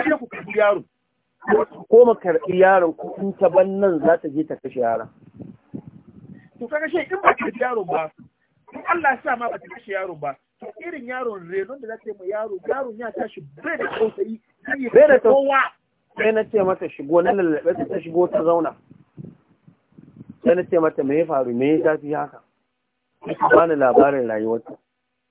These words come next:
Speaker 2: Ta ce min, "Malam, ni ba marainiya ba, ina da uwa, malam. Ina da uba. Amma malam, na taso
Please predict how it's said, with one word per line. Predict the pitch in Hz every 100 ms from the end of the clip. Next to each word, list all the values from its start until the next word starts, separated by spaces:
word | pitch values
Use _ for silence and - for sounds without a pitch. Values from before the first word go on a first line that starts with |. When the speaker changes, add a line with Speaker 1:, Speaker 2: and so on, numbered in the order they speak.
| _
Speaker 2:
Ta | - 202
ce | 175
min, | 156 160
"Malam, | 156 170 147
ni | 165
ba | 160 135
marainiya | 123 131 127 117
ba, | 120 120 -
ina | 151 139
da | 113
uwa, | 113 117 110
malam. | 117 110 - _ _ 381
Ina | 160 135
da | 117
uba. | 110 104 - _ _ _ _ _ _ _ 123
Amma | 131 151
malam, | 160 160 131
na | 135 147
taso | 160 151 - 151